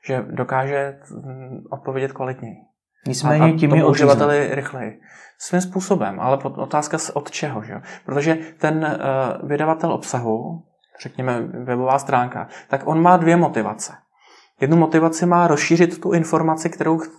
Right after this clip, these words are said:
Speaker 1: poskytuje, co nejvíc do světa.
Speaker 2: Hmm.
Speaker 1: Proto má stránky. A druhá věc, m, realizovat tam nějaký, eh, nějaký trafik, třeba protože ho chce zobchodovat přes reklamu, nebo chce prodat své vlastní zboží.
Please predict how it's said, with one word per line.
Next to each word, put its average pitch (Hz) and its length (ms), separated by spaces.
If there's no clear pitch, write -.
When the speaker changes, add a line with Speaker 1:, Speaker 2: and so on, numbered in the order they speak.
Speaker 1:
poskytuje, 131 720
co - 160
nejvíc 147 220
do 139 60
světa. - 560
Speaker 2:
Hmm. 131 120
Speaker 1:
Proto 120 120
má 120 160
stránky. - 560
A - 60
druhá 147 280
věc, 160 280
m, 127 120
realizovat 151 540
tam 165 140
nějaký, 160 600
eh, - 20
nějaký 135 380
trafik, 143 640
třeba 147 260
protože 143 340
ho 135 60
chce 139 140
zobchodovat 127 760
přes 135 180
reklamu, 127 580
nebo 139 140
chce 135 180
prodat 131 280
své 139 120
vlastní 135 300
zboží. 120 560